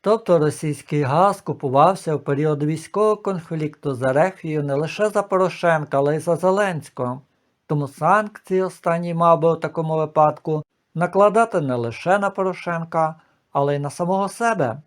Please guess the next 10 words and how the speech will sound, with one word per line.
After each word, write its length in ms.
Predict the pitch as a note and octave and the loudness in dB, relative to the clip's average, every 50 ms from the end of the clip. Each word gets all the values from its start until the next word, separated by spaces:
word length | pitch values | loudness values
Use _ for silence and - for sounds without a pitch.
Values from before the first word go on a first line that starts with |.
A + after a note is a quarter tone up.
| _ _ _ _ _ _ _ _ _ _ _ _ _ _ - | _ _ _ _ _ _ _ _ _ _ _ _ _ _ -8
Багатьом 540 | F3 D3 E3 F3+ G#3 G3+ - A3+ A#3+ A3+ G#3+ | -2 0 2 2 2 2 0 0 -2 -2 -4
здається, 680 | F#3+ - - C#3+ D#3 D3+ D3 D3 D3 C#3+ - - C#3+ | -6 -8 -4 -2 -2 0 0 0 -2 -4 -4 -8 -10
що 200 | B2 - - D#3 | -10 -8 -10 -8
таке 320 | D3+ - E3+ E3+ - G#3 F#3 | -6 -4 -4 0 2 0 2
загальне 640 | C3 C#3 C#3+ B2+ A#2 C3 D3+ E3 F#3+ G3 E3+ D#3 D3 | 2 0 0 2 2 4 4 4 2 2 0 -2 -4
примітивне 720 | D3+ D3+ C3+ C3+ B2+ A#2+ B2 - D#3+ F3 G3 F#3+ F#3 E3+ | -4 -6 -6 -4 -6 -6 -6 -2 -2 -2 0 0 0 -2
обґрунтування 960 | D3 C3+ C3+ C3 C#3+ C3+ C3+ C3+ B2+ - D3 D3 D3+ D#3 D3 C#3+ C3+ B2+ A#2+ | -2 -2 -2 -2 -2 -2 -2 -4 -4 -4 -2 0 0 0 0 -2 -6 -6 -8
санкцій 600 | - - - E3+ F#3+ G#3 G#3 F#3+ - - G3+ F#3 | -6 -2 0 2 2 2 2 -2 -6 -6 -6 -6
проти 340 | F#3 - F3+ E3+ E3+ F3 D#3 | -4 -2 -2 -2 -2 -4 -6
Порошенка 960 | - D#3 C#3 C3+ C3 A#2 - - D3 E3 F#3+ G3+ F#3+ F3 - E3 D3+ C3+ | -4 -2 -2 -2 -4 -6 -4 -2 0 0 0 0 -2 -2 2 2 2 2